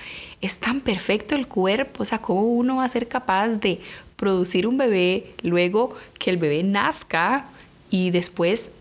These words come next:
poder crear el alimento para el bebé? O sea, todo es demasiado perfecto. Y bueno,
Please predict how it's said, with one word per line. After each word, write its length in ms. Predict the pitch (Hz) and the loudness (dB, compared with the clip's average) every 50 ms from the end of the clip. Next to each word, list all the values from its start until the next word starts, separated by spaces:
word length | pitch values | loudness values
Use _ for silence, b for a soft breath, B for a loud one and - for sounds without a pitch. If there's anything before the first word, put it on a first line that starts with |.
| - - | -10 -4
poder 260 | - 190 190 175 185 185 | 0 0 2 0 0 0
crear 240 | - 233 226 233 | 0 0 0 2
el 120 | 254 269 269 | 2 2 2
alimento 440 | 254 226 196 185 175 180 202 240 240 | 2 2 2 2 0 0 -2 -2 -2
para 180 | - 277 269 | 0 0 0
el 60 | 247 | 2
bebé? 300 | 202 185 156 170 214 233 | 2 0 0 0 0 0
O 60 | 214 208 | 0 0
sea, 140 | - 220 214 | -2 -2 -2
todo 280 | - - 180 185 208 | -2 0 0 2 2
es 60 | 226 233 | 0 0
demasiado 360 | 285 269 247 202 - - 202 | 0 0 0 0 -2 -4 -6
perfecto. 640 | - - 240 202 - - 202 196 190 - - 165 | -2 -2 -2 -2 0 0 0 0 0 -2 -4 -2
Y 60 | 170 | 0
bueno, 240 | 190 208 190 160 - | 0 2 0 0 -2